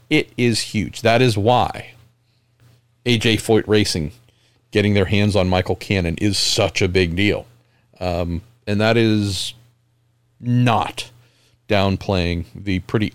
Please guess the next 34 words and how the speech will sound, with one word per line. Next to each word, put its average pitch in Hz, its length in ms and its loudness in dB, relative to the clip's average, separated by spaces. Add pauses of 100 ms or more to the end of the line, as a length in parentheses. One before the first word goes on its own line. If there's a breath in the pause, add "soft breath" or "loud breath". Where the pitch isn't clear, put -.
awesome 101 420 0
work 90 240 -2
that - 140 -8
Mike 98 200 -2
Colliver 92 460 0
did 87 240 -6
for - 140 -8
the 80 80 -8
team. 78 400 -8 (800)
Uh, 85 260 -4
Colliver 92 420 0
being 90 400 -2
the 82 180 -2 (640 soft breath)
kind - 120 -12
of - 60 -14
technical 101 440 -4
director 90 600 0
and 95 160 -8
the - 40 -18
person 101 320 -4
to 92 80 -2
engineer 90 480 0
the 82 80 -4
fourteen 95 520 -4
car 92 180 0
the 90 60 0
last 87 280 -2
couple 92 220 -6
of 87 60 -8
years. 85 200 -6
Colliver 101 440 0
is - 140 -8
frickin' 90 380 -4
amazing. 82 720 -4